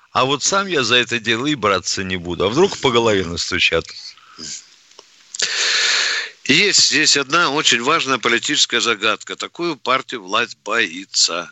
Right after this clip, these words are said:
Speaker 2: Мы же с Миха-, Михаилом говорили. Нас сколько, Миша? Два миллиона семьсот военпенсов, да?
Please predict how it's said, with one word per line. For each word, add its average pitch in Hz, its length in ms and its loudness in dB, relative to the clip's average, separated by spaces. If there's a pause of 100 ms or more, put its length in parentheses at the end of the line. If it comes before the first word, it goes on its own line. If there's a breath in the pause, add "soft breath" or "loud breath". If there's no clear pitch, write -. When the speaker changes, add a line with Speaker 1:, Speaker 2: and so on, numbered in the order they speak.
(160)
Speaker 2:
Мы 131 180 -4
же 135 100 -2
с - 120 0
Миха-, 131 340 -4
Михаилом 135 520 0
говорили. 131 560 2
Нас 127 280 2
сколько, 135 380 0
Миша? 107 280 0
Два 131 300 2
миллиона 147 460 -2
семьсот 151 460 0
военпенсов, 101 720 -2
да? 160 260 2